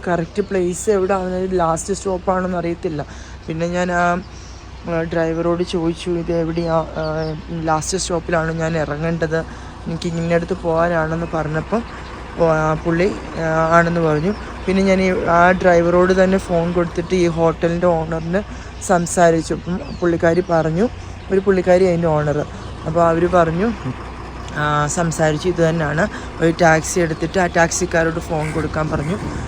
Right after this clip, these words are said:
നമ്മളെവിടെ ചെന്നാലും എല്ലാം പഠിക്കണമല്ലോ, കാരണം എങ്ങനെയാണ് പോകേണ്ടതെന്നുള്ള. ആ ടാക്സിക്കാരന് ഫോൺ കൊടുത്തിട്ട് ഫോണിൽ സംസാരിച്ചു. അപ്പോൾ കറക്റ്റ് തന്നെ ഇവിടെ കൊണ്ടിറക്കി അവർ കീ തന്നു. അപ്പം ഇവിടെ വന്ന് ഞാൻ കയറി.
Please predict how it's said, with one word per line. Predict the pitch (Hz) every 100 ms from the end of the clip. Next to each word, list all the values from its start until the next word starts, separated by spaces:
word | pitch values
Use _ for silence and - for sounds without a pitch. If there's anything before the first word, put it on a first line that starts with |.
| - 202
നമ്മളെവിടെ | 214 214 202 220
ചെന്നാലും | 240 226 233
എല്ലാം | 233 247 233
പഠിക്കണമല്ലോ, | 247 185 208 220 220 208 180 156 - - - -
കാരണം | 185 190 208
എങ്ങനെയാണ് | 196 208 214 208 214 220 214
പോകേണ്ടതെന്നുള്ള. | 202 202 208 208 202 180
ആ | 180 180
ടാക്സിക്കാരന് | 185 180 190 190 196 202 202
ഫോൺ | 185 180 185
കൊടുത്തിട്ട് | 185 175 175 208 208
ഫോണിൽ | 180 170 175 175
സംസാരിച്ചു. | 180 170 175 165 160 208 - - -
അപ്പോൾ | - 220
കറക്റ്റ് | 214 214 -
തന്നെ | 214 208
ഇവിടെ | 202 196 202
കൊണ്ടിറക്കി | 190 180 175 - 240 - - - 127
അവർ | 180 185 180 -
കീ | 185 175
തന്നു. | 175 180 240 - - -
അപ്പം | - 180 180
ഇവിടെ | 175 175
വന്ന് | 165 165 170
ഞാൻ | 165 180 185
കയറി. | 170 160 180